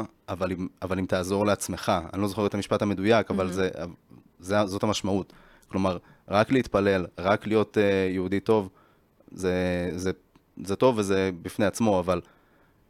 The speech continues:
Speaker 1: אם לא תעזור לעצמך, אז אלוהים לא, לא יהיה שם, אה, כדי לעזור באמת.
Speaker 2: כן. אני לא זוכרת מתי,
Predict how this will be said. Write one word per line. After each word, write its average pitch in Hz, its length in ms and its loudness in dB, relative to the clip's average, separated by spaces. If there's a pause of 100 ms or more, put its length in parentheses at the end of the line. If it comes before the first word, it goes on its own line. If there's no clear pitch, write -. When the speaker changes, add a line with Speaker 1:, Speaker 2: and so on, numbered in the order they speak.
(800)
Speaker 1:
אם 98 100 0
לא 110 200 4
תעזור 104 360 4
לעצמך, 101 440 0
אז 92 180 2 (120)
אלוהים 98 280 0
לא, 90 400 0 (360)
לא 104 140 4
יהיה 98 160 4
שם, 92 260 0
אה, 85 320 -4
כדי 90 240 -6
לעזור 87 320 -4
באמת. 92 440 -4 (640)
Speaker 2:
כן. 170 180 -8 (580)
אני 196 120 0
לא 214 60 2
זוכרת 262 360 2
מתי, 220 560 4